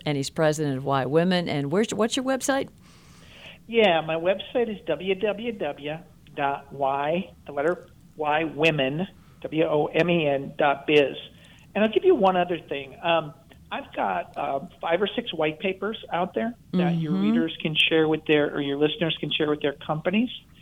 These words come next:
Speaker 2: And then I just created something new called the Gender Advocate Profile or the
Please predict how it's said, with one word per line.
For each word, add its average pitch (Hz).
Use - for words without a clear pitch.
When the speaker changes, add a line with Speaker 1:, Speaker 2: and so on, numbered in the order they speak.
Speaker 2:
And 190
then 214
I 311
just 381
created 185
something 170
new 165
called 147
the 143
Gender 160
Advocate 143
Profile 143
or 139
the 131